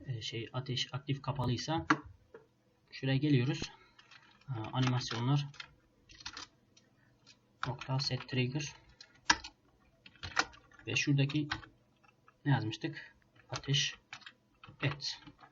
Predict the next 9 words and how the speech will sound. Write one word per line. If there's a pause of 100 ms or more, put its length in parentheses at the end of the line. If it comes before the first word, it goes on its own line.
(1080)
Yani
şuraya
biz
bir
önceki
derste (760)
trigger
oluşturmuştuk
hatta.